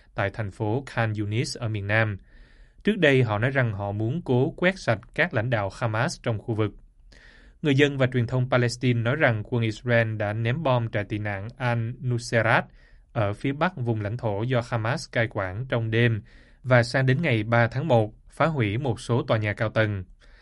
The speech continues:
Máy bay Israel cũng thả truyền đơn xuống Al-Nuseirat, yêu cầu người dân di tản khỏi bảy quận. Quý vị đang ở trong vùng chiến sự. Lực lượng phòng vệ Israel đang hoạt động quyết liệt ở nơi cư trú của quý vị.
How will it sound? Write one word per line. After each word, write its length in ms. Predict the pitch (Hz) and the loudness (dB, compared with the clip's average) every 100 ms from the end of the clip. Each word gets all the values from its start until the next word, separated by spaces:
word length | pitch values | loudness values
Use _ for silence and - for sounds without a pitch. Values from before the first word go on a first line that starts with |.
| - - _ | -20 -20 _
Máy 120 | 143 | 0
bay 140 | 156 139 | 4 4
Israel 460 | 131 135 127 120 117 | 4 4 4 4 2
cũng 220 | 107 127 | -4 -4
thả 240 | 123 101 117 | -2 0 2
truyền 180 | 117 107 | 0 4
đơn 280 | 113 107 | 2 2
xuống 300 | 101 120 117 - | -4 -2 -2 -2
Al-Nuseirat, 760 | 139 117 113 107 120 107 127 185 _ - _ | -2 0 -2 -2 0 4 2 2 _ -20 _
yêu 160 | 165 | 2
cầu 140 | 160 131 | 4 2
người 180 | 117 110 | 4 4
dân 260 | 123 123 | 2 2
di 140 | 123 135 | 0 0
tản 360 | 117 101 147 | 0 0 -4
khỏi 280 | - 107 107 | -4 -4 -2
bảy 240 | 120 98 117 | -2 -4 0
quận. 320 | 110 98 104 - _ - - - - - | -2 -2 -10 -14 _ -20 -20 -20 -20 -10
Quý 140 | - 202 | -2 4
vị 240 | 135 110 | 6 6
đang 140 | 123 | 4
ở 80 | 117 | 4
trong 180 | 131 127 | 2 0
vùng 160 | 117 101 | 0 -2
chiến 180 | 127 | -4
sự. 380 | 160 117 104 104 - _ - _ _ _ _ - | 0 2 2 -2 -10 _ -20 _ _ _ _ -6
Lực 160 | 139 | 0
lượng 260 | 143 117 113 | 4 4 2
phòng 160 | 131 | 0
vệ 100 | 113 | 2
Israel 480 | 131 127 - 131 123 | 0 0 2 2 2
đang 260 | 131 127 120 | 2 2 2
hoạt 220 | 117 117 | -2 0
động 260 | 120 104 104 | 0 0 -2
quyết 180 | 190 196 | -4 2
liệt 180 | 117 117 | 0 2
ở 100 | 117 | 0
nơi 260 | 127 120 | 2 2
cư 180 | 117 120 120 | 2 0 4
trú 260 | 117 170 | 2 2
của 120 | 131 113 | 0 -2
quý 120 | 156 | 0
vị. 320 | 127 104 101 | 2 2 0